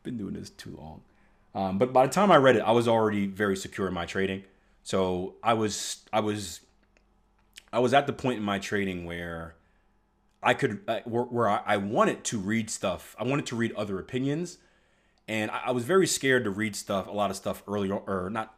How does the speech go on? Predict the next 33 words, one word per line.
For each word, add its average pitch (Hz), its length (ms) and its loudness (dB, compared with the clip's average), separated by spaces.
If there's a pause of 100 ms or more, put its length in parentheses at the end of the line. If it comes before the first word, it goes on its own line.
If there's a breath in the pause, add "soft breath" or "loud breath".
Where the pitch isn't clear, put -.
(140)
earlier 139 400 4
on 117 160 2
in 107 40 0
my 101 140 0
successful 95 540 -6
trading 76 320 -14
years. - 260 -20 (500 soft breath)
So 98 500 0 (220)
once 170 280 -2
I 185 100 4
became, 113 480 -2
here's, 127 180 -2
here's 120 220 0
my 98 160 -2
story 85 380 -8
real 85 160 -10
quick. 82 260 -14 (1080)
And 101 80 -6
I 95 60 -2
promise 117 300 -4
it'll 82 120 -14
be 82 140 -12
real 73 160 -14
quick. 71 240 -20
Every 82 100 -18
time 71 120 -16
I 69 60 -16
say 73 180 -16
that, 71 120 -18
it 71 80 -20
gets 71 200 -20
longer. 69 480 -20
But, 73 160 -20